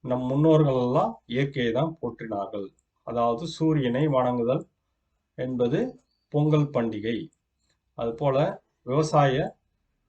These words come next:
ஒரு ந-, விவசாய நேரத்துல சூரியனுக்கு ஒரு நன்றி செலுத்துதல், இயற்கையை போற்றுதல், மழையை போற்றுதல், வானத்தை போற்றுதல், சூரியனை போற்றுதல்னு அந்த பண்டிகையை கொண்டாடும் போது அது பன்னெடுங்காலமா நாம அதை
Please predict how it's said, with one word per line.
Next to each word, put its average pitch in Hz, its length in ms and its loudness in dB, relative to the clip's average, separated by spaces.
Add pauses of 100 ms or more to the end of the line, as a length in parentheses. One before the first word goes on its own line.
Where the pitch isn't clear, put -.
(220)
ஒரு 131 240 -4
ந-, 127 120 -2
விவசாய 139 480 2
நேரத்துல 123 600 0
சூரியனுக்கு 151 840 0 (480)
ஒரு 131 180 -4
நன்றி 151 440 2
செலுத்துதல், 120 580 -2 (760)
இயற்கையை 143 460 0
போற்றுதல், 123 580 -2
மழையை 135 420 4 (120)
போற்றுதல், 123 520 -4
வானத்தை 131 480 0
போற்றுதல், 117 600 -4 (400)
சூரியனை 143 560 -2
போற்றுதல்னு 113 720 -4 (240)
அந்த 127 240 -6
பண்டிகையை 147 560 0
கொண்டாடும் 113 500 -2
போது 107 240 -6 (680)
அது 131 180 -2
பன்னெடுங்காலமா 143 1000 4
நாம 127 320 2
அதை 120 200 0